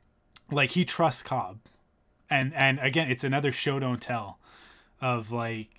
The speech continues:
like, it's all in the action. It's all in what's happening on screen that, that, that, and that's why I think we're gonna see Cobb again, especially 'cause he, when he says, you know, "Hopefully our paths cross again." Uh,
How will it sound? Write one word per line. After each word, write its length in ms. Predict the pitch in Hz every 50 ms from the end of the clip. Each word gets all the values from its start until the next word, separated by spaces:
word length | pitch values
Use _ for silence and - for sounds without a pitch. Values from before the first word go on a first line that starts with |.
| - -
like, 280 | - 135 123 120 113 -
it's 200 | 135 127 127 - _ - -
all 720 | 143 143 147 151 151 151 151 151 147 147 143 139 135 131
in 220 | 123 123 127 123
the 140 | 123 120 117
action. 540 | 107 107 110 110 110 - - 117 104 104 113
It's 240 | 117 120 117 - -
all 360 | - 117 117 120 120 123 120
in 100 | 117 117
what's 200 | 110 113 107 -
happening 360 | - 110 107 - 123 113 110
on 220 | 107 104 104 104 -
screen 640 | - - - 117 113 117 113 110 107 104 101 -
that, 160 | - 117 110 - _ _ _ _ -
that, 400 | 151 127 123 110 107 104 107 117 _ - _ - - - - - - - - _ _ -
that, 320 | 135 135 127 123 120 - - -
and 180 | 143 147 147
that's 180 | 143 147 147 -
why 200 | 175 156 156 151
I 100 | 135 139
think 220 | 127 - 151 131 131
we're 80 | 143 135
gonna 160 | 135 127 123
see 220 | 123 - 135 123
Cobb 320 | 117 - - 127 120 120 117
again, 480 | 110 104 117 120 127 131 123 113 110
especially 380 | 110 104 - - 123 110 127 117
'cause 180 | - 127 117 117
he, 160 | 113 117 117
when 220 | 110 110 113 110
he 80 | 107 107
says, 420 | - - 113 113 110 107 98 104
you 80 | 113 107
know, 140 | 104 104 104
"Hopefully 340 | - 123 117 - - 120 107
our 140 | 101 101 - _ -
paths 260 | - 113 110 104 - -
cross 300 | - 131 131 135 - 131
again." 320 | 107 104 101 98 95 - _ _ - - - - - - _ _ _ _ _ _ -
Uh, 500 | 160 135 120 113 113 110 110 107 104 104